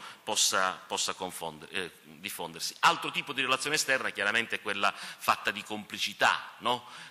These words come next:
Eh, che, che non è il voltarsi dall'altra parte, no? È riconoscere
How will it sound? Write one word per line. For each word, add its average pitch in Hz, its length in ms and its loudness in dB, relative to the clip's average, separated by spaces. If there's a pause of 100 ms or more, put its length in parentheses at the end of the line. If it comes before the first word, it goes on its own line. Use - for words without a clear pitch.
Eh, 98 420 4
che, 107 580 4
che 110 100 2
non 113 140 2
è 143 100 6
il 110 300 0
voltarsi 104 500 2
dall'altra 101 480 0
parte, 85 500 0
no? 95 240 4
È 107 180 4 (160)
riconoscere 113 920 4